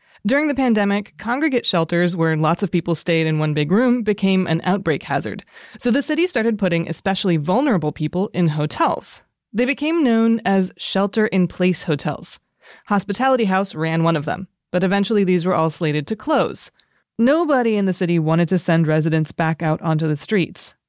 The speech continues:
But city data shows only forty-five percent of shelter-in-place hotel residents overall went to housing from those hotels. It's unclear how many of the rest went back to the street. Some went to shelters, some to jail, some to hospitals,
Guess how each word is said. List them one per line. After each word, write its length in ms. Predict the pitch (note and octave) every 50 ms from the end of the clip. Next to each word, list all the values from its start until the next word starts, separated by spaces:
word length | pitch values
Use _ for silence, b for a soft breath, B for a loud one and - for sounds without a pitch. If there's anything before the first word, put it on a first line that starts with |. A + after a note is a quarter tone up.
| _ _ -
But 140 | A#3+ G3+
city 260 | - - D4+ D4+ F4 B3
data 380 | F#3 F3+ F3 F3 G3+ G#3 A3
shows 300 | A3+ - A#3 A3 A3+ G3+
only 260 | - A3 A3+ B3+ B3+
forty-five 720 | - - - A#3+ B3+ C#4 C4 - - G3 G3 A3 B3 A#3+ -
percent 540 | - A3 G3 - - G3+ G#3 G3 - - D#3+
of 120 | D#3+ -
shelter-in-place 800 | - - F#3 F#3 F#3 - F#3+ F#3 F3+ E3+ - F#3+ F3+ F#3 - -
hotel 320 | F#3+ E3+ - - F3 E3+
residents 460 | D#3 E3+ F3 E3+ F3 D#3+ E3 E3 - - -
overall 600 | F3+ E3 E3+ D#3+ D#3 D3 D3+ D#3+ F3+ G#3 A#3 - -
went 280 | E3 F3 F#3 F3+ -
to 80 | - F3
housing 640 | - - F#3+ F#3+ G3 G3+ F3+ F3+ E3+ D#3 D#3 D#3
from 220 | - - D#3+ D#3 D3+
those 220 | D3+ D3 C#3+ -
hotels. 600 | D3+ D3 D3 - F3 E3 - - - - - - _ _ _ _ _ _ _ -
It's 140 | G3+ -
unclear 460 | C4 C4+ C#4 C4 - - B3 B3 B3 A#3+
how 160 | G#3+ G#3+ G#3+
many 240 | G#3 G#3 G3+ F#3+ F3+
of 80 | E3
the 80 | F3 D#3+
rest 280 | D#3+ E3 E3+ D#3 -
went 140 | F3 D#3+ -
back 200 | - D#3+ D#3 D#3
to 60 | -
the 100 | - D#3+
street. 380 | C#3+ - - F3 E3 - - - b b b b b b b b
Some 300 | b - G3 F#3+ F#3+ F#3
went 160 | F3+ F3+ F3+
to 80 | E3+ E3
shelters, 640 | - - A#3 A#3 A#3 A#3 A3+ G#3+ A3 A3 G3 - - _ _ _
some 220 | - - G#3 G#3+ G#3+
to 80 | A3
jail, 520 | F3+ D#3 G3 G3 G3+ G#3 G#3 G#3 G#3 G3+ b b b b b
some 240 | - G3 F3+ F3 E3
to 100 | - D#3+
hospitals, 760 | - - F#3 G#3 G#3 - - A3 G#3 G3+ G3+ G#3 G3 - -